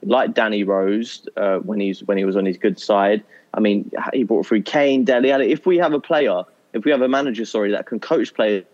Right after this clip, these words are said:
to be better than they are, maybe the rebuild's not as big as we think. And I'm hoping,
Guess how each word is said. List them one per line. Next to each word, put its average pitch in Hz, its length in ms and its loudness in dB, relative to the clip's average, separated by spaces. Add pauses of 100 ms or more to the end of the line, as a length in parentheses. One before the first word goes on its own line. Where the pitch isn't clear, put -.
(240)
to 113 100 -2
be 107 380 -2
better 139 420 -4
than 110 200 0
they 107 100 2
are, 123 420 0 (280)
maybe 135 340 2
the 117 100 0
rebuild's 117 400 2
not 110 160 0
as 107 60 -4
big 120 160 0
as 98 40 -4
we 113 120 0
think. 143 180 -2
And 110 160 2
I'm 135 140 0
hoping, 147 560 0